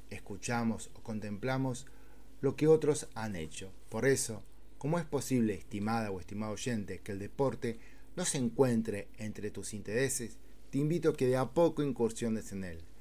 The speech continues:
Puedes empezar por ver una largada de una carrera de Fórmula uno, un tie break de tenis, o la final del próximo Mundial de Fútbol que tendrá lugar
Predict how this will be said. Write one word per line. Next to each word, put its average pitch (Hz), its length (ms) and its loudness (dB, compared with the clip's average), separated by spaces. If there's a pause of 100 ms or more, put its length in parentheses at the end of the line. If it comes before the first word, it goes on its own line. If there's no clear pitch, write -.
(420)
Puedes 117 240 2
empezar 110 460 -2
por 107 200 -2
ver 113 160 2
una 110 200 -2
largada 107 500 -2
de 110 60 -2
una 104 180 -4
carrera 104 240 -2
de - 60 -6
Fórmula 98 480 -4
uno, 104 420 0 (640)
un 120 240 4
tie 104 280 -2
break 104 440 -2
de 104 180 -2
tenis, 139 520 4 (580)
o 143 80 6
la 147 120 8
final 160 300 4
del 147 100 6
próximo 139 400 2
Mundial 127 240 4
de 127 100 2
Fútbol 117 420 2
que 101 140 -4
tendrá 113 480 2
lugar 113 420 2